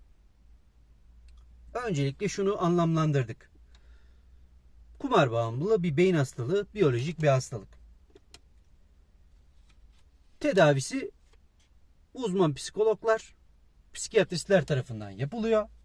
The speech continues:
Bununla birlikte yardımlaşma grupları çok çok önemli. İlk başta da sürecin başında da farkındalık.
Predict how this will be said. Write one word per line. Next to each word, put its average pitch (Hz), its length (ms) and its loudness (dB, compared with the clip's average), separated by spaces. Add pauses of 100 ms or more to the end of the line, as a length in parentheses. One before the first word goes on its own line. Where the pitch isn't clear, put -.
(560)
Bununla 214 380 -2
birlikte 156 540 -2 (220)
yardımlaşma 185 720 2
grupları 139 500 0 (560)
çok 185 220 -4
çok 220 160 -2
önemli. 214 480 -2 (1300)
İlk 262 220 -4
başta 151 380 -2
da 226 260 0 (560)
sürecin 160 480 0
başında 156 360 0
da 202 80 0
farkındalık. 143 760 0